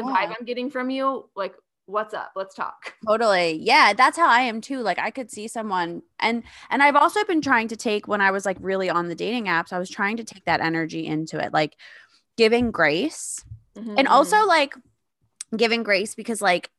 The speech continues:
Speaker 1: men, like, we, we take selfies. Like, girls take pictures all the
Speaker 2: Mm-hmm.
Speaker 1: time. Like, we have br-, personal brands online. Like, we got photos on photos on photos, right?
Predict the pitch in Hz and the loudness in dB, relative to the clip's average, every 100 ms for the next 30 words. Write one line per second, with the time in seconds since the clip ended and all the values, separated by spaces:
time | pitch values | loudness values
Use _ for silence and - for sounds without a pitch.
0 | _ _ - 220 220 233 240 277 247 240 | _ _ -8 0 4 4 4 -2 -4 -2
1 | 311 302 _ _ - 233 269 294 - 220 | -2 -4 _ _ -10 -6 -6 -6 -2 -2
2 | 220 160 90 - 208 196 226 247 254 294 | -2 -6 -8 -8 -10 -6 -2 -2 -2 -8
3 | 262 247 240 226 208 202 196 175 160 185 | -8 -8 -6 -4 -4 -4 0 0 2 -2
4 | 185 - - - 262 311 262 - 233 - | -6 -10 -20 -2 4 4 2 2 2 2
5 | 262 254 269 226 202 190 202 190 180 170 | 0 0 2 0 4 4 4 2 2 2
6 | 170 156 90 90 180 180 180 269 349 - | 2 2 0 -2 -4 -4 -2 4 4 4
7 | 262 233 226 214 214 196 196 196 180 175 | 2 2 4 0 -2 -4 -4 -4 -4 -4
8 | 160 160 160 151 - - 185 190 202 | -6 -6 -6 -4 -8 0 4 4 2